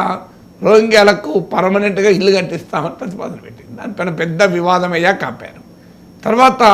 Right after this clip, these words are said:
మీకు బీహార్లో టూ థౌజండ్ ఫిఫ్టీన్ అనుకున్నా గుర్తు, ఎన్నికల్లో మహాగఠబంధన్ తరఫున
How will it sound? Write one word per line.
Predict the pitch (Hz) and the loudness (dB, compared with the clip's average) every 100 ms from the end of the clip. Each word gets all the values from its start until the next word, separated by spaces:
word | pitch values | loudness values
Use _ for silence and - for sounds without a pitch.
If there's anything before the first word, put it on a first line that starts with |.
| 208 165 - - - | 6 4 -2 -14 -10
మీకు | 165 156 | -8 -6
బీహార్లో | 151 160 170 226 226 - - - - - - - - - | -4 0 6 6 6 2 -8 -20 -20 -20 -20 -20 -20 -10
టూ | 180 | -8
థౌజండ్ | 180 190 185 175 | -2 0 0 -4
ఫిఫ్టీన్ | 151 151 - 208 | -8 -8 -2 0
అనుకున్నా | 170 95 123 110 | -2 -8 -12 -14
గుర్తు, | 104 - - - - - - - - - - | -18 -16 -16 -16 -20 -20 -20 -20 -20 -12 -4
ఎన్నికల్లో | 190 240 247 233 233 214 214 214 - - - | 0 0 2 4 4 4 4 2 0 -8 -14
మహాగఠబంధన్ | 147 160 185 233 220 208 196 190 180 165 | -6 2 6 6 6 2 2 -2 -4 -6
తరఫున | 170 165 175 170 165 | -6 -4 -4 -2 -4